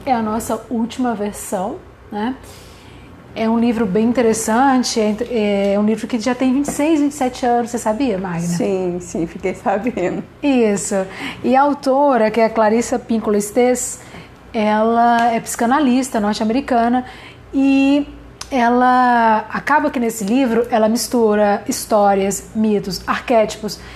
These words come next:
Speaker 1: E ela tem uma leitura dela, né, toda especial, da psicanálise junguiana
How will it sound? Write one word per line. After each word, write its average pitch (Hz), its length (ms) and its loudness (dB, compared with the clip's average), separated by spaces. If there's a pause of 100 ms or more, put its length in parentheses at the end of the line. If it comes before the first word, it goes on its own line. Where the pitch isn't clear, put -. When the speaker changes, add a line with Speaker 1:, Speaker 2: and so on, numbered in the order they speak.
(160)
Speaker 1:
E 330 80 0
ela 453 200 2
tem 311 80 0
uma 311 100 4
leitura 320 560 2
dela, 185 480 2
né, 226 200 0
toda 220 160 -2
especial, 220 760 0 (320)
da 202 140 0
psicanálise 202 680 -2
junguiana 214 500 0